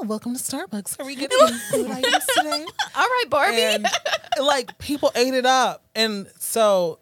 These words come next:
Speaker 1: they, and they would always say, "Ma'am." My mother used to get so upset with me whenever we got, when we would go through the drive-through because they would always call me ma'am.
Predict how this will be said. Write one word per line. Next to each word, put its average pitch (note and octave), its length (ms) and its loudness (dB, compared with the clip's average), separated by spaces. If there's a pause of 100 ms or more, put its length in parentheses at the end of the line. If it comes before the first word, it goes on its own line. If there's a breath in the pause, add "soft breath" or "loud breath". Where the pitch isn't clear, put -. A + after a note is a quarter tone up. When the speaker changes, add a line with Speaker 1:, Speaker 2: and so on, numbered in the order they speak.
Speaker 1:
they, G3+ 200 -2
and G3+ 140 -2
they G3+ 80 0
would F#3 180 -4
always F3 240 -2
say, D#3+ 160 -6
"Ma'am." C#3 280 -8 (420 soft breath)
My G3 140 -8
mother F#3 180 -8
used C#3+ 200 -10
to B2 40 -20
get A2 160 -14
so C3+ 240 -10
upset - 380 -12
with B2+ 160 -20
me B2+ 100 -18
whenever A#2+ 260 -20
we A#2+ 140 -14
got, A#2 160 -10 (240)
when C3 240 -12
we C3 100 -14
would B2 140 -18
go A#2+ 160 -10
through B2 240 -14
the A2 400 -14
drive-through C#3 600 -10 (280)
because C#3+ 420 -12
they C#3 100 -14
would B2+ 100 -10
always B2 180 -10
call B2+ 160 -14
me B2+ 120 -12
ma'am. A2+ 440 -12